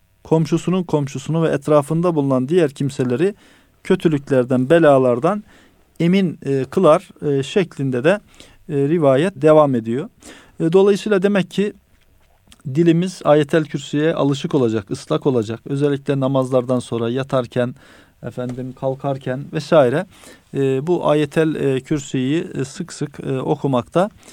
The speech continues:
fayda var. Yine, e, özellikle tabii cinleri de Cenab-ı Hak yaratmış. Cinler de bizim dışımızda ateşten yaratılmış latif varlıklardır.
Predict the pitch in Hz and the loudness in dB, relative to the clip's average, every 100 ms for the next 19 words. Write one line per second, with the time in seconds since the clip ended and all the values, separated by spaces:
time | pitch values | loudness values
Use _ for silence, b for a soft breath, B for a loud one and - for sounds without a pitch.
0 | B B - 170 180 190 156 98 - _ | B B 0 2 4 4 4 0 -10 _
1 | B B B B 156 208 214 202 202 _ | B B B B -4 2 4 4 0 _
2 | _ 160 156 156 170 180 190 190 190 165 | _ -4 -2 0 2 4 2 0 2 2
3 | 165 165 _ _ 180 165 165 160 - _ | 2 -4 _ _ -4 0 0 0 -6 _
4 | - - 143 147 127 170 180 175 180 175 | -20 -20 -18 -14 -2 0 2 4 4 4
5 | 127 120 117 113 110 - 113 110 - 143 | 2 2 2 2 -2 -2 -4 -4 -6 -12
6 | - - 151 165 147 135 135 139 139 151 | -10 -8 -2 0 2 0 -2 -4 -6 -4
7 | 139 135 131 117 117 127 139 139 - 131 | -4 -4 -4 -4 -4 -6 -6 -8 -8 -6
8 | 135 123 135 131 127 135 170 - 156 160 | -6 -4 -4 -4 -6 -8 -10 -4 -4 -2
9 | 214 196 165 160 147 175 165 113 123 | -6 0 0 0 -2 2 2 2 -10